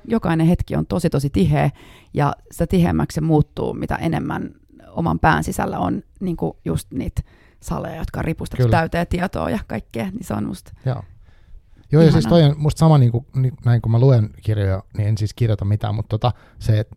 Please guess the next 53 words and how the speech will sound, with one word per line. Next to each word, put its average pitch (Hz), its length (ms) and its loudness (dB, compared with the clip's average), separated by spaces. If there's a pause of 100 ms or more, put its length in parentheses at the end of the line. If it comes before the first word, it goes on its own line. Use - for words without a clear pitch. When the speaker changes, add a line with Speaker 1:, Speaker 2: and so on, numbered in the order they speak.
Speaker 2:
mitä 117 160 0
enemmän 127 260 2
lukee, 104 440 0 (640)
niin 110 320 -2
sit - 300 -4
enemmän 98 560 2
ne 98 60 -2
on 92 260 -4
vaan 101 160 -2
siistejä 107 540 -4 (160)
mun 104 160 -4
mielestä. 110 260 -8
Et 208 40 2
se 131 60 4
ei 127 60 6
Speaker 1:
Nimenomaan. 131 220 4
Speaker 2:
niinku 151 120 6
tyhjennä 110 240 4
sille, 107 240 -4
että 135 140 2
"Oh, 131 120 8
nyt 127 100 6
mä 135 80 4
oon 127 80 6
lukenut 123 280 4
niinku 113 160 0
tarpeeksi 110 400 0
näitä", 101 160 -2 (300)
vaan 110 100 8
Speaker 1:
Mm. - 80 6
Speaker 2:
enemmänkin 127 320 2
sitä, 117 240 0
että 107 120 -2
just, 117 160 -4 (120)
että - 140 -6
se, 98 160 -4 (380)
"Aa, 113 220 -2
tää 107 160 0 (100)
ko-, 107 100 -2
kommunikoi 98 460 2
tän 104 240 0
kanssa, 95 180 -4
tästä 220 200 -2
Speaker 1:
Mm. 214 40 4
Speaker 2:
tulee 101 140 0
mieleen 95 240 -4
toi 95 200 -6
kirja, 98 240 -10
sit - 140 -14
ai, 98 200 -4
sit 95 120 -8
tulikin 92 260 -8
tää." 92 240 -4